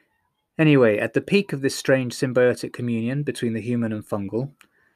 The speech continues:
I experienced a certain level of ego dissolution. So you could say that I sacrificed myself for the sake of the self of the mushroom.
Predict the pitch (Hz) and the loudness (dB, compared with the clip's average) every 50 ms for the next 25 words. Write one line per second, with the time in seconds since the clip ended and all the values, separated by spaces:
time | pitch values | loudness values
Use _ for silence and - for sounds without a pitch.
0 | _ _ _ _ _ _ _ _ _ - 131 135 139 - - - 170 175 196 202 | _ _ _ _ _ _ _ _ _ 0 0 0 0 0 2 6 6 6 6 6
1 | 185 - - 147 - - 180 180 175 - - 165 160 160 151 160 151 147 143 - | 2 -2 -6 -6 0 4 6 6 6 4 4 4 4 6 6 6 4 4 2 0
2 | 180 180 165 160 156 151 151 156 143 - - 156 156 165 160 151 - - 98 92 | 0 2 4 6 4 4 4 2 -2 0 0 2 2 2 0 -2 -6 -12 -14 -14
3 | 95 _ _ _ _ _ _ _ _ _ _ _ _ _ _ _ _ _ _ _ | -18 _ _ _ _ _ _ _ _ _ _ _ _ _ _ _ _ _ _ _
4 | _ _ _ _ _ - - 160 151 156 151 - 220 - - - - 185 180 175 | _ _ _ _ _ -2 2 4 4 4 4 0 -4 -2 -2 0 2 2 2 2
5 | - 156 - 151 147 147 - - - 226 - - - 156 - - 143 127 120 - | 2 0 0 0 -4 -4 -4 -2 -2 -2 -2 -2 -8 -6 -2 -2 -2 -2 -2 -4
6 | - 123 120 117 - - 120 110 117 131 - _ _ _ _ _ _ _ _ _ | -8 -8 -6 -6 -6 -6 -6 -6 -6 -6 -8 _ _ _ _ _ _ _ _ _
7 | _ - 139 135 135 - - 180 170 170 - 147 139 135 - - - 185 147 131 | _ -4 -2 -2 -2 2 2 2 2 2 -2 -2 -2 -2 -2 2 4 4 4 4
8 | 135 - - - _ _ _ _ _ _ - 139 139 160 165 185 180 - - - | 2 -2 -8 -20 _ _ _ _ _ _ -8 -2 0 2 2 2 0 0 -2 -4
9 | 131 107 95 95 98 | -6 -6 -6 -12 -16